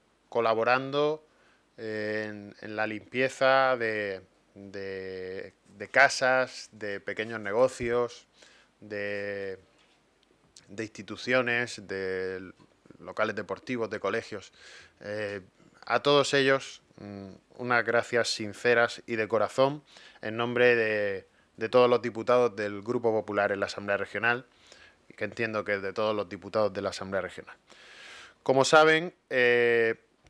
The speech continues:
hemos tenido junta de portavoces para convocar un pleno que va, se va a celebrar ahora a las once de la mañana, eh, con el fin de aprobar una declaración institucional,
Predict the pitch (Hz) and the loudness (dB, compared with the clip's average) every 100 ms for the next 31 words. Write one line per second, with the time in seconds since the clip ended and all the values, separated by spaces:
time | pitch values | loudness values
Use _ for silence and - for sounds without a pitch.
0 | _ 131 135 131 - - 127 131 127 123 | _ -4 -2 -2 -4 0 2 6 4 4
1 | 123 127 120 120 120 131 143 - 113 110 | 0 0 2 2 2 2 0 0 0 0
2 | 113 107 117 123 107 139 143 143 156 107 | -2 0 2 0 -2 2 2 2 -4 -2
3 | 107 95 110 110 - 107 104 107 101 101 | -2 -2 -2 -2 0 0 2 2 0 0
4 | 107 104 98 98 98 - 117 - 110 104 | 0 0 -2 -4 -6 -4 -6 -4 -4 -2
5 | 98 104 131 131 127 127 _ _ _ _ | -4 -2 2 2 2 -2 _ _ _ _
6 | _ _ _ _ _ _ - 98 95 98 | _ _ _ _ _ _ -14 -8 -6 -6
7 | 95 107 107 104 - 131 120 117 120 120 | -6 -8 -6 -8 -6 -6 -2 2 4 4
8 | - - _ 113 113 120 135 131 120 110 | 0 -16 _ -4 4 8 8 6 0 0
9 | 101 104 - 123 120 - 113 113 107 113 | -2 -2 -2 -6 -8 -8 -10 -8 -6 -4
10 | 123 131 127 | 2 2 2